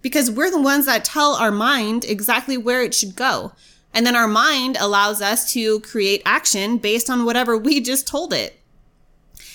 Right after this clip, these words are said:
I have something that I wrote down in my calendar. You know how you can set these recurrent activities, these recurrent events on your calendar? And I wrote on here for it to repeat daily. It says, "Thoughts equal emotion,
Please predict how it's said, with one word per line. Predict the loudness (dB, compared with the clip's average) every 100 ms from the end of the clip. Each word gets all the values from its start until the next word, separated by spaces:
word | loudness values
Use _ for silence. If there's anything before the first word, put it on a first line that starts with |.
| -20 -20 -4
I | 0
have | 2 0
something | 0 -2 -2
that | 2 0 0
I | -2
wrote | -2 0
down | 0 2 0 -2
in | -2 -2
my | -2
calendar. | -2 -4 -2 -2
You | -2
know | -2
how | 0
you | -2
can | -2 -2 -2
set | 0 -2 -2
these | -6 -6
recurrent | -8 -6 -4 -2 -2 -6 -6 _ _ _ -8
activities, | -6 -2 -2 0 0 0
these | -2 -4
recurrent | -6 -2 0 0
events | -4 -4 -4 -4 -4
on | -2 -2
your | -2
calendar? | -4 -6 -6 -6 -6 -8 -20 -20 -2
And | 0 0 -2 -10 _ _ -2
I | 0
wrote | 0 0
on | 2 2
here | 0 -2 -4
for | -4 -2 -2
it | -2 -2
to | -2
repeat | -2 -4 -4
daily. | 0 2 2
It | -2
says, | -4 -2
"Thoughts | 2 2 0 -4 -4 -12 -20 -12
equal | -4 -2 0 0
emotion, | 0 0 0 -2 -4